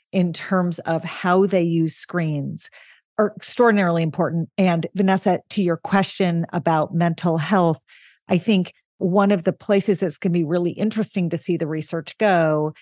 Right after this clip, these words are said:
is connecting the guardrails, those limits that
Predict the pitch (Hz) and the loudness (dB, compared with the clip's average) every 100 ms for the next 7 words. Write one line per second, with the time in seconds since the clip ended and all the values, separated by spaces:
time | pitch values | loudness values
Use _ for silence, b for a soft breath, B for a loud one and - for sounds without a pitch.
0 | b - 180 - - 185 175 170 180 202 | b 0 0 0 -6 -2 0 2 2 0
1 | - 175 147 139 139 _ b b b _ | -6 -4 -4 -6 -12 _ b b b _
2 | 190 151 175 160 170 170 160 175 208 240 | -2 0 2 2 2 2 2 2 0 -4
3 | - 170 165 - 160 160 180 185 - - | -2 0 -2 -4 -4 -2 -2 -4 -8 -8